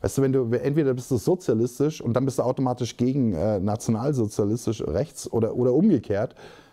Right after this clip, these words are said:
Aber für mich sind diese beiden, beide diese, diese Ideologien sind für mich ge-, kommen aus einem Zweig, sind aus einem Zweig gewachsen. Und dieser Zweig ist aber nicht der Stamm, sondern jetzt so, so Bildsprache,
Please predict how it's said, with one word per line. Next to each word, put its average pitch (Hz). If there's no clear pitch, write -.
Aber 165
für 185
mich 202
sind 180
diese 165
beiden, 180
beide 208
diese, 135
diese 117
Ideologien 98
sind 127
für 143
mich 127
ge-, 139
kommen 120
aus 101
einem 110
Zweig, -
sind 104
aus 90
einem 101
Zweig 110
gewachsen. 78
Und 117
dieser 175
Zweig 147
ist 127
aber 113
nicht 135
der 90
Stamm, 117
sondern 104
jetzt 120
so, 113
so 107
Bildsprache, 87